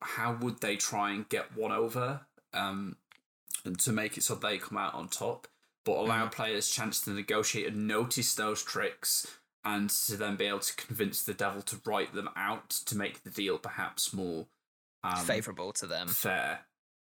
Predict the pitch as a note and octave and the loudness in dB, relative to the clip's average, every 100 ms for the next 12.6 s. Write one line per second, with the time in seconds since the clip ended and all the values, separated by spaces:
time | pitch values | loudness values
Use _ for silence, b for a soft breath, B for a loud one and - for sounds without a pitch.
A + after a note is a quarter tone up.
0 | _ - D#2+ C#2+ D#2+ - - _ - B | _ -4 0 2 2 0 -8 _ -12 B
1 | B B B D#3 C3 C3 D#3+ E3 D3 C3+ | B B B -2 0 4 4 4 4 4
2 | A#2 - A#2+ B2+ C3+ C#3 D3+ D#3+ D#3 D3+ | 4 4 4 4 4 4 6 6 4 4
3 | C3 B2 A#2 B2 - B2+ B2+ A#2+ A#2 A2+ | 4 2 0 -2 2 2 2 2 2 2
4 | A2 G#2 G#2+ - B B B A2+ A2+ G#2 | 0 0 -2 -6 B B B 0 2 4
5 | G2+ G#2 - _ B2 A#2 - A2+ F#2 G#2+ | 0 -2 -8 _ 0 2 2 2 2 0
6 | - C#3+ D3+ D#3 D3+ - C3 B2 - A2 | -2 0 2 4 4 4 4 4 2 0
7 | - A#2 A2 A2 - - A2+ A2+ - - | 2 0 0 -2 -2 0 2 2 2 2
8 | F2+ - G#2+ G#2+ G2+ G#2 G#2+ - - G#2 | 2 2 0 2 0 0 -2 -2 0 0
9 | G#2 A2+ G#2+ - G2 G#2 - G#2 A2+ C3 | 0 -2 -2 -2 -4 0 2 2 2 2
10 | - B B B B G#2+ A#2+ C3 C3 B2 | -2 B B B B 2 4 2 2 0
11 | - A2 A#2 A#2 - - B2 B2 - C3+ | -2 0 2 2 2 2 2 2 0 0
12 | B2 - C3+ C3+ C#3+ C#3+ | 0 0 2 4 4 2